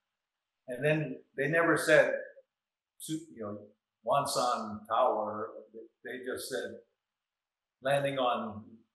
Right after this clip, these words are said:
runway such and such." They throw a number out there, but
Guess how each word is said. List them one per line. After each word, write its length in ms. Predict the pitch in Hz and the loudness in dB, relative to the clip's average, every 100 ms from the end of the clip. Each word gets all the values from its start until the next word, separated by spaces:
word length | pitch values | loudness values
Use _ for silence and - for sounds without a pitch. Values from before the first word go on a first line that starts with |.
| 107 | 0
runway 680 | 135 131 123 117 113 110 107 | 2 2 0 0 -2 -4 -4
such 280 | 147 - 101 | 0 0 -2
and 140 | 110 | -6
such." 360 | - 104 104 104 - _ _ _ | -4 -4 -4 -8 -16 _ _ _
They 120 | 113 107 | -10 -6
throw 280 | 131 127 123 | 2 4 4
a 20 | |
number 340 | 135 202 - 101 | 4 4 4 2
out 200 | 101 98 | 0 -4
there, 260 | 95 113 - - _ _ _ _ _ | -4 -6 -8 -20 _ _ _ _ _
but 280 | 127 117 - | 0 0 -2